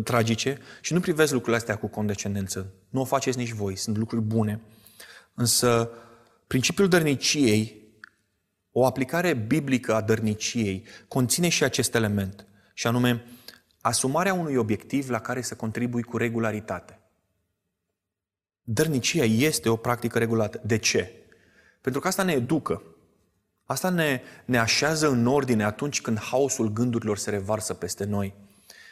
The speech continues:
Dărnicia este o disciplină spirituală și, așa cum am învățat în seria de mesaje despre discipline spirituale,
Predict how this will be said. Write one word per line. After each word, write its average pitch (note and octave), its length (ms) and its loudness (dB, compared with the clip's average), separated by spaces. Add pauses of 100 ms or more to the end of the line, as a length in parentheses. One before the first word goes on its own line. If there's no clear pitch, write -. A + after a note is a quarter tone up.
(340)
Dărnicia A#2+ 640 2
este A2+ 540 2 (240)
o C3+ 140 2
disciplină C3 500 0
spirituală A#2 880 -4
și, - 140 -6
așa A#2 180 0
cum B2+ 140 -2
am B2 100 0
învățat A#2+ 600 0 (880)
în G#2 100 -8
seria C3 300 4
de A2 120 4
mesaje A#2 500 0
despre G2+ 260 -2
discipline G#2+ 420 -4
spirituale, A2+ 600 -2